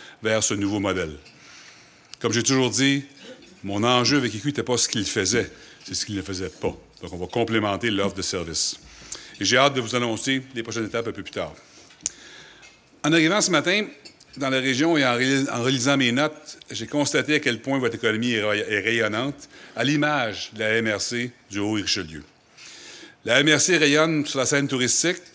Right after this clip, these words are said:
avec un point un million de visiteurs, treize circuits touristiques,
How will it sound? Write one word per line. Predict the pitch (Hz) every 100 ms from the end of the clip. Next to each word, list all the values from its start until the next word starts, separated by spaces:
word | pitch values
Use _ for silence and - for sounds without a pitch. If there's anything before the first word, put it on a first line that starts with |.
| _
avec | 113 107 110
un | 139
point | 139 139 139
un |
million | 139 131 139 131
de |
visiteurs, | 123 110 139 143 147 107 - - - - - -
treize | - 147 165 160
circuits | - 139 139
touristiques, | 135 123 110 - 151